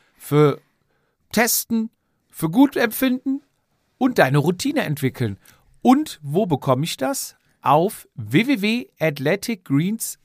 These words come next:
punkt com slash vatasia erhalte ich einmal einen,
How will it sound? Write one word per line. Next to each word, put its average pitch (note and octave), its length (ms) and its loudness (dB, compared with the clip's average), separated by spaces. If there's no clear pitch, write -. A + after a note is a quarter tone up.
punkt C4 360 -10
com F#3+ 320 0
slash E3+ 520 -2
vatasia C#3 600 2
erhalte F#3+ 440 0
ich F#3+ 140 -6
einmal F#3 540 4
einen, D#3+ 380 2